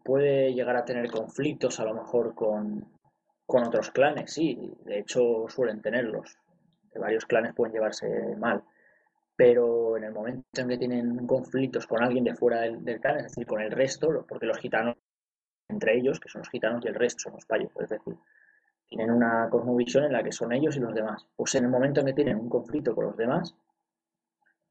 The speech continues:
todos los gitanos automáticamente se, se posicionan como si fueran una sola etnia contra el resto. Y en este sentido, pues se puede decir que los gitanos son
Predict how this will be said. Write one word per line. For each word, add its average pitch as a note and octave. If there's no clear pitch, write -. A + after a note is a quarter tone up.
todos D#3
los C3+
gitanos C#3
automáticamente A#2+
se, A2+
se -
posicionan C#3
como D3+
si C#3
fueran D#3
una D#3+
sola B2+
etnia A#2
contra A#2
el G#2+
resto. B2+
Y C#3
en B2+
este C3
sentido, D3
pues -
se G#2
puede A#2+
decir A#2+
que B2+
los A#2+
gitanos A#2+
son A#2+